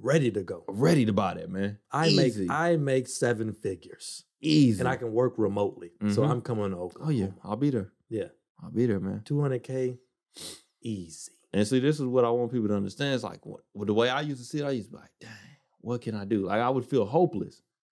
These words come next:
Speaker 2: But I don't want people to feel hopeless, like, okay, as if it's just all over and there's nothing that you can do. I like what you were saying with, my, with your vote. Like, my vote doesn't matter and everything. But that doesn't change the fact that, bro, you could have the information.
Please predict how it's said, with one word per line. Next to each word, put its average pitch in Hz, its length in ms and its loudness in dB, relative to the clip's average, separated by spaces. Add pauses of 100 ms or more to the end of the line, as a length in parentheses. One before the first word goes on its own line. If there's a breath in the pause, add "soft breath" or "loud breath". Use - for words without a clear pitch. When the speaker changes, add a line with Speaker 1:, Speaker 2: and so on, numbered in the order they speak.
(100)
Speaker 2:
But 120 120 4
I 127 40 2
don't 147 200 2
want 143 160 0
people 139 160 -4
to 123 80 2
feel 120 240 -2
hopeless, 123 440 0
like, 104 260 -2
okay, 107 580 -2 (480)
as 104 160 2
if 113 160 2
it's 117 140 0
just 110 200 -4
all 107 380 4
over 104 180 2
and 98 80 -2
there's 104 200 -4
nothing 107 340 0
that 98 180 -4
you 107 80 -2
can 98 160 -4
do. 104 400 2 (140)
I - 80 -4
like 110 140 2
what 110 120 -6
you 117 60 0
were 110 60 0
saying 110 180 -4
with, 104 100 -2
my, 95 240 -4
with 107 220 -4
your 95 100 -2
vote. 107 280 2
Like, 92 180 -12
my 98 140 -12
vote 107 280 0
doesn't 98 320 -2
matter 104 240 -2
and 98 100 -4
everything. 98 500 -6 (340)
But 110 100 0
that 131 140 4
doesn't 131 220 0
change 127 260 -2
the 107 80 -2
fact 123 260 0
that, 101 240 0 (180)
bro, 113 200 2
you 117 200 2
could 131 140 0
have 117 220 0
the 110 80 2
information. 107 640 0